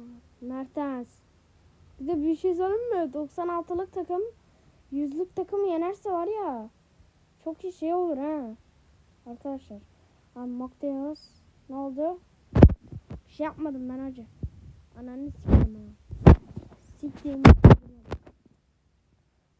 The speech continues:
Pardon bu arada. E, video küfür ice-, içerir. Klein'e bak. Klein adam ya. Siktir git ben el, değ-, değmedim ona.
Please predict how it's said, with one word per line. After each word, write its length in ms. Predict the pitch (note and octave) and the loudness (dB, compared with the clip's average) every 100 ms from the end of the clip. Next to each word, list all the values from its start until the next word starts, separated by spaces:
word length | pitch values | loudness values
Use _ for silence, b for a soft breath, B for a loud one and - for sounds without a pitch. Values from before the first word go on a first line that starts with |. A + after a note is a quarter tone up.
| _ C#4+ | _ -18
Pardon 400 | D4 D4 C#4+ C#4 | -14 -12 -12 -12
bu 40 | |
arada. 380 | C#4 C#4+ C#4 B3 - A#3 | -14 -16 -16 -20 -20 -20
E, 40 | A#3+ A#3 A#3 A3+ A#3 _ _ _ A#3+ | -18 -18 -16 -18 -20 _ _ _ -18
video 240 | B3 C#4 | -12 -12
küfür 280 | C#4 - C#4 | -12 -16 -14
ice-, 320 | C4+ B3 A#3+ - | -12 -14 -16 -18
içerir. 640 | B3 - B3+ B3 C4+ - _ _ _ _ _ _ _ _ _ _ - _ _ - _ _ _ - _ _ _ _ _ _ _ _ | -20 -18 -16 -14 -16 -18 _ _ _ _ _ _ _ _ _ _ -20 _ _ -20 _ _ _ -20 _ _ _ _ _ _ _ _
Klein'e 480 | - A#3 A3+ A#3 B3+ | -20 -18 -16 -16 -16
bak. 120 | A#3 - _ _ - - | -18 -20 _ _ -20 -20
Klein 300 | - B3+ B3+ | -16 -12 -12
adam 360 | B3 A#3+ C4 B3+ | -12 -12 -10 -10
ya. 280 | A3+ A3 A3 | -12 -16 -20
Siktir 420 | - E4 - D4+ | -18 -18 -14 -12
git 180 | D4+ D#4 - | -10 -12 -14
ben 300 | B3+ C4 C4+ - - - - - - - - - | -18 -14 -14 -18 -20 -20 -20 -20 -20 -20 -20 -14
el, 340 | C4+ B3+ B3 | -12 -12 -14
değ-, 480 | B3+ B3+ C4 A#3+ A#3 | -14 -12 -14 -16 -14
değmedim 380 | C4 B3+ A#3 G#3+ | -14 -12 -14 -18
ona. 140 | G#3+ | -20